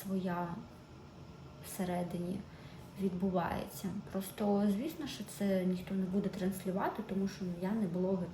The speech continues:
там, щоб транслювати якісь свої переживання, щоденні істерики, депресивні епізоди, тривожність. Ніхто не знає,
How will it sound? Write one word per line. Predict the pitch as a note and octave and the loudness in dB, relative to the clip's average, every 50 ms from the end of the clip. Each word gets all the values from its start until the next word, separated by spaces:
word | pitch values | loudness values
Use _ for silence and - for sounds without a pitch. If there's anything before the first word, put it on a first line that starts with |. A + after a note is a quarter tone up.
| - | -6
там, | - - F3+ F3+ - | -8 -6 -6 -8 -8
щоб | - - - - - - | -10 -12 -12 -12 -10 -6
транслювати | - F3+ F3+ - - - F3 E3 F3 F#3 G3+ - - G3 F#3 - - - - - - - - - - - - | -4 -4 -4 -4 -4 -6 -6 -4 -4 -6 -6 -6 -6 -8 -8 -8 -10 -12 -12 -12 -12 -14 -14 -14 -12 -10 -8
якісь | - F#3+ F3 - | -6 -6 -6 -4
свої | - - F#3 F3+ | -2 0 0 0
переживання, | F3+ - F#3+ F3+ F#3 F3+ F3 F3 F#3 E3 F#3 G3 A#3 C4 C4 C4 B3 A#3 A3 G#3+ | 0 2 2 2 2 2 2 2 2 2 4 4 4 4 4 4 4 4 4 4
щоденні | G3+ - - F#3+ F3+ F3 F#3 F#3+ F#3 F3+ F3 F3 F3 | 2 2 0 0 4 4 4 6 4 4 2 2 0
істерики, | E3 - - - - A3 A3+ C4 C4 B3+ A3+ A3+ A3 - - G3+ G3+ G3+ G3+ - - - - - - - - - | -4 -6 -6 -2 2 2 4 4 4 2 2 0 0 2 2 4 4 4 2 -2 -6 -12 -12 -12 -12 -10 -6 -2
депресивні | F#3 G3 - - F#3 F3 - - F#3+ F3+ F3+ F#3 F3+ F3+ F3+ | -2 0 0 -2 -4 -4 -2 -2 0 0 2 2 2 4 2
епізоди, | F3+ F3+ - F#3+ F3+ F3+ F3+ A3 A#3+ A#3+ A#3+ G#3 G3+ G3 | 2 0 0 0 0 4 6 8 10 10 10 10 10 8
тривожність. | G3+ - - G3 F3+ F3+ G3+ A#3+ C4 B3+ A#3+ A#3+ - - G#3+ G3+ G3+ G3+ - - - | 4 2 2 2 4 8 10 10 12 12 10 8 6 6 4 4 4 2 0 0 0
Ніхто | G#3 G#3 - - A#3 | 0 0 0 0 0
не | A#3 A#3 | 2 2
знає, | A3 A3 - A#3 A#3 A#3 A3+ | 0 0 -2 -2 -2 0 -2